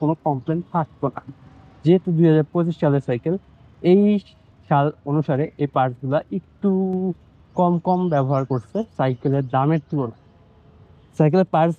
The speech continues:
যে একটাও খারাপ, বিষয়টা এরকম না। পার্টস সবগুলোই ভালো, তবে সাইকেলের দামের তুলনায় জিনিসগুলো একটু কম কম হয়ে গেছে। এই সাইকেলের অন্যতম ভালো দিক যেটা আছে সাইকেলের ফ্রেম। এই সাইকেলের ফ্রেম যে কারো প্রথম দেখায় পছন্দ হয়ে যাবে। আর সাইকেলের ফ্রেম এই টাইপের যদি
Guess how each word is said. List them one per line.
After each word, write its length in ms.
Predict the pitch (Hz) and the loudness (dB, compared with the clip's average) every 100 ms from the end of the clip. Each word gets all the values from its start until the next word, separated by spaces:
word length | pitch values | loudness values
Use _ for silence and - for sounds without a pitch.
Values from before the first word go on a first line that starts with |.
| - | -2
যে 60 | 185 | -2
একটাও 200 | 175 196 175 | 0 0 0
খারাপ, 180 | 185 185 175 | 0 0 -2
বিষয়টা 240 | 151 147 143 | -2 -2 0
এরকম 220 | 139 143 147 | -2 -2 -2
না। 60 | 160 | -2
পার্টস 220 | 139 151 - - | -2 -2 -4 -2
সবগুলোই 400 | 156 147 170 160 | -2 0 -2 0
ভালো, 120 | 165 202 - | -2 -2 0
তবে 160 | 147 139 | 0 0
সাইকেলের 340 | 139 131 156 139 | -2 0 -2 0
দামের 240 | 143 175 170 | 0 0 -2
তুলনায় 300 | 180 180 220 165 | -2 -4 -4 -2
জিনিসগুলো 400 | 160 143 - 147 | -2 -2 -2 -2
একটু 140 | 131 151 139 - | -2 -4 -4 0
কম 120 | 160 156 | -2 0
কম 100 | 170 147 | 0 0
হয়ে 160 | 123 123 | 0 -2
গেছে। 180 | 113 - - _ - - - - | -2 -10 -20 _ -20 -20 -20 -2
এই 60 | 160 | 0
সাইকেলের 240 | 190 185 185 | 2 2 2
অন্যতম 280 | 175 185 190 160 | 0 -2 -2 0
ভালো 120 | 147 151 | 2 2
দিক 100 | 156 151 | 0 0
যেটা 160 | 151 156 | 0 0
আছে 140 | 147 165 147 | 0 -4 -4
সাইকেলের 360 | 135 127 120 110 | -4 -2 -2 -2
ফ্রেম। 160 | 127 120 _ _ _ - 160 | -6 -8 _ _ _ 0 2
এই 60 | 151 | 4
সাইকেলের 300 | 185 190 175 | 4 4 2
ফ্রেম 180 | - 156 196 - 131 | 2 0 0 -2 0
যে 100 | 170 165 | 2 2
কারো 180 | 165 147 156 | 0 -2 -2
প্রথম 240 | 170 160 180 165 | -4 -2 0 0
দেখায় 220 | 151 160 - | 0 -4 -2
পছন্দ 260 | 139 151 131 | -4 -2 0
হয়ে 120 | 131 127 | 0 -2
যাবে। 160 | 131 214 _ _ _ _ - 131 | -2 -4 _ _ _ _ -2 0
আর 180 | 131 135 135 127 _ _ _ _ _ _ _ - | 2 0 -4 -6 _ _ _ _ _ _ _ -2
সাইকেলের 320 | 143 143 143 - | 2 4 2 2
ফ্রেম 220 | 160 170 160 _ 156 | 2 2 0 _ -2
এই 60 | 147 | 2
টাইপের 240 | 156 151 | 2 0
যদি 100 | 143 | -2